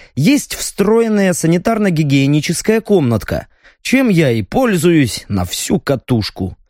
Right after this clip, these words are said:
Больше не нужно тащиться в магазин, если хочешь принять душ. Стоя под обжигающими струями воды,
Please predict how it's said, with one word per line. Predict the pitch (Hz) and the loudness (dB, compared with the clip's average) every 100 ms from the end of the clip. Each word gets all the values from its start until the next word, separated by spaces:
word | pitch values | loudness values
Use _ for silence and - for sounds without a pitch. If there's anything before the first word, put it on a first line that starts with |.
| _ _ _ - | _ _ _ -6
Больше | 113 180 226 - | 0 2 2 0
не | 220 254 | 2 4
нужно | 262 196 226 | 4 2 0
тащиться | 220 170 - 143 147 | 0 -2 -2 -2 0
в | |
магазин, | 131 147 160 139 131 110 | 0 0 0 0 0 0
если | 104 160 214 | 0 0 0
хочешь | 196 180 - 131 - | 0 0 -2 -6 -2
принять | 160 160 135 - 117 | 0 2 0 -2 -2
душ. | 117 98 - - _ _ _ _ _ _ _ _ _ _ _ _ _ - | 0 -2 -6 -16 _ _ _ _ _ _ _ _ _ _ _ _ _ -14
Стоя | - 277 294 | -2 2 2
под | 240 208 | 2 0
обжигающими | 180 147 175 202 190 - 135 135 | 0 0 0 2 2 0 0 -2
струями | - 175 151 117 | 0 2 2 2
воды, | 104 113 156 233 | 0 0 2 0